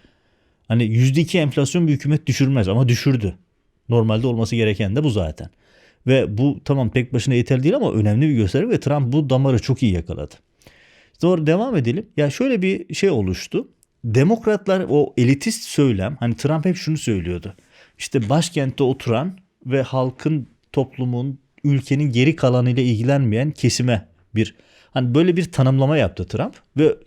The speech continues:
kitleleri oraya doğru gönderdi, yönlendirdi. Tepki olarak yönlendirdi ve bunu iyi yönetti.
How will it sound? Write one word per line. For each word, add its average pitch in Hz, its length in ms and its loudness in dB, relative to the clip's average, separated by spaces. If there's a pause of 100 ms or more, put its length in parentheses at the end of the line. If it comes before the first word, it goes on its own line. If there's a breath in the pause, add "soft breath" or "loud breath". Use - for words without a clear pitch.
kitleleri 180 480 0
oraya 165 340 2
doğru 131 200 2
gönderdi, 101 520 0
yönlendirdi. 98 720 -2
Tepki - 280 -2
olarak 87 340 -2
yönlendirdi 87 500 -6
ve 208 100 2
bunu 190 140 0
iyi 185 140 2
yönetti. 87 400 -4